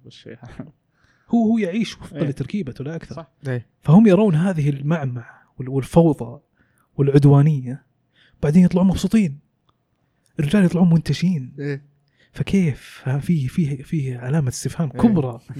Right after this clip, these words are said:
Speaker 3: <laughs>
Speaker 2: عند، عند البعض. ما يفهمون ال-، ال-، الحالة هذه من النشوة اللي يكتسبها الرجل.
Speaker 3: إيه.
Speaker 2: لكنه ببساطة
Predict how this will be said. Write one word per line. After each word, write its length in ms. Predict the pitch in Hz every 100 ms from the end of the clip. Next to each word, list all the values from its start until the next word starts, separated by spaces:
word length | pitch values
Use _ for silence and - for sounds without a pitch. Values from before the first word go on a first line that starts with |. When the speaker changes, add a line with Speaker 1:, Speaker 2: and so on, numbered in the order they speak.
| 139
Speaker 3:
<laughs> 320 | 131 - 139
Speaker 2:
عند، 260 | 139 127 131
عند 200 | 127 135
البعض. 240 | 127 147
ما 100 | 143
يفهمون 440 | 285 247 - 214 156
ال-، 200 | 123 127
ال-، 300 | 127 123 147 _ _ _ -
الحالة 540 | 123 - 156 127 127 139
هذه 140 | 123
من 120 | 123
النشوة 460 | 123 143 156 - 120
اللي 120 | 123
يكتسبها 400 | 127 - 139 123
الرجل. 300 | 123 123 123 -
Speaker 3:
إيه. 240 | 127 120 120 - - -
Speaker 2:
لكنه 320 | 160 214 240
ببساطة 760 | 185 170 240 185 - 135 127